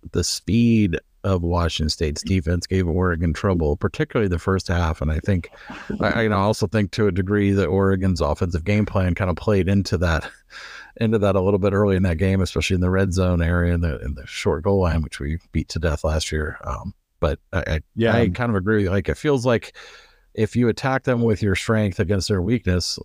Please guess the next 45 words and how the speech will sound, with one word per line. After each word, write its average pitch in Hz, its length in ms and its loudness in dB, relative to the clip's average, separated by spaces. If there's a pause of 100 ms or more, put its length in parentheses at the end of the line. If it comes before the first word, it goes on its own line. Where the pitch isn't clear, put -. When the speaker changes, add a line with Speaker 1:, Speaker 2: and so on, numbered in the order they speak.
(220)
Speaker 1:
you 90 140 -4
know, 78 100 -4
Oregon 85 520 -2
should - 200 -6
be 90 140 0
in 87 80 0
good - 140 -2
shape. 87 320 0
But 64 200 -4
it, - 140 -10
it 82 160 -2
felt 67 180 -2
like 64 200 -4
last 85 300 -2
year - 100 -6
we 82 100 0
were 78 100 -2
kind - 240 -6
of - 140 -12
like, - 320 -8 (160)
<laughs> - 840 -20
"Let's, 127 360 -4
Speaker 2:
Well, 123 120 2
Speaker 1:
let's 123 120 4
Speaker 2:
when 139 120 2
Speaker 1:
go 147 40 4
Speaker 2:
we, 151 60 4
Speaker 1:
after 120 280 2
Speaker 2:
when 113 60 4
Speaker 1:
them 117 80 4
in - 40 2
Speaker 2:
we 143 80 4
Speaker 1:
the 151 100 4
one 131 80 2
Speaker 2:
opened 127 100 2
Speaker 1:
way 127 80 4
Speaker 2:
it 123 40 4
Speaker 1:
that 120 100 4
Speaker 2:
up 117 60 2
Speaker 1:
they're 120 100 2
best 123 280 -2
equipped 120 340 -4
to 117 120 0
beat 104 220 0
us." 64 260 -6